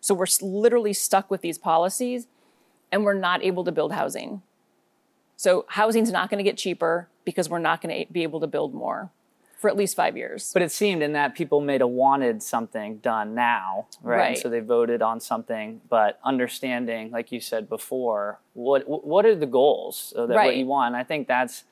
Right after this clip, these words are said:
Speaker 2: that's what, <laughs> if I may, the organization that you represent does. Like,
Speaker 1: Right.
Speaker 2: provide the information, here are the facts, but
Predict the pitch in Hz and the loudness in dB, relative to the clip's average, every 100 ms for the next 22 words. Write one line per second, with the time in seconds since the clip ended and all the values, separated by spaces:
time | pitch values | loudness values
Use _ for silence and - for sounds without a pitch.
0 | _ _ _ - 139 139 135 127 - - | _ _ _ -6 -2 2 4 2 -2 -8
1 | - - _ _ 147 127 139 139 123 143 | -10 -14 _ _ 0 2 2 4 6 6
2 | 143 135 127 131 127 135 123 110 120 120 | 4 2 2 2 2 -4 -4 -4 -2 -2
3 | - 113 120 143 123 123 135 202 - - | -2 -8 -2 0 -2 -6 2 4 4 -2
4 | - 175 - 135 123 123 151 151 147 131 | -4 -2 2 0 4 4 4 2 -4 -4
5 | - 123 104 104 - 101 107 131 139 139 | -6 -8 -8 -10 -12 -14 -12 0 2 2
6 | 127 120 - 101 95 104 - - - 120 | 0 -4 -4 -4 -2 -6 -8 -16 -6 -4
7 | 113 | -4